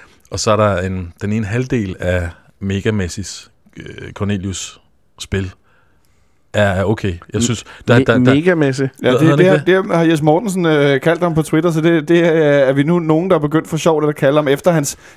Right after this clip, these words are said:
Speaker 3: dribletur mod Horsens, inden han lægger bolden til
Speaker 2: Ah,
Speaker 3: Peter Ankersen, så
Speaker 2: Megamesse.
Speaker 1: Det, det var
Speaker 3: Megamesse.
Speaker 1: ikke,
Speaker 3: Det,
Speaker 1: det var ikke,
Speaker 3: altså,
Speaker 1: det var
Speaker 3: det er
Speaker 1: ikke
Speaker 3: Andreas Cornelius til de, til de uindvidede
Speaker 1: Ja, Andreas
Speaker 3: ude.
Speaker 1: Cornelius, det var ikke, det var ikke det, der kendetegnede ham i, i, i den her kamp, men,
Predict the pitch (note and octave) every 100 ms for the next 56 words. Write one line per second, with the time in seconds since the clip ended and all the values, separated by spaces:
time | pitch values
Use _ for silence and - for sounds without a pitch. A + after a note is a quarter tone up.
0 | - C#3+ E3+ F3+ F3 D#3 C#3 C3+ F3+ E3
1 | D#3 D#3+ D3+ D3+ C#3 - D#3 A#2+ B2 B2
2 | C#3 D#3 D#3 - C#3+ E3+ D3+ B2+ B2+ C#3+
3 | D#3+ - F3 D#3+ F3 E3 E3 C3+ C3 C#3
4 | D3+ B2+ D#3 D3 C#3+ C#3 D3+ D3+ - D#3+
5 | D3 C#3+ C3+ B2+ C3 C3+ D3+ D3 C#3+ C3+
6 | C#3 C#3+ C3+ B2+ B2+ C3+ C3+ A2+ A#2 B2
7 | B2 A#2 A2 G#2 G#2+ G2 G2 G2 F#2+ F2+
8 | F2+ F2 F2+ G2+ G2 F#2+ F2+ - F#2+